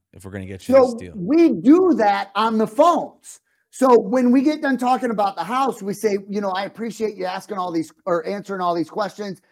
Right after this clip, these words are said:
Speaker 2: I've entered everything into the system.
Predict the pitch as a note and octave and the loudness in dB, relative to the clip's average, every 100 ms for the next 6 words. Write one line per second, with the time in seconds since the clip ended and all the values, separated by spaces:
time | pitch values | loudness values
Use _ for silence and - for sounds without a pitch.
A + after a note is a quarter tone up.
0 | _ _ G#3 A#3+ G#3 G#3+ A#3+ G#3 F#3+ F#3+ | _ _ -2 -2 -4 -2 0 0 -2 -4
1 | G3+ G#3+ G3 F3 D3+ - G#3+ A3 - E3+ | -4 -6 -6 -6 -6 -6 -4 -6 -4 -6
2 | D3 | -6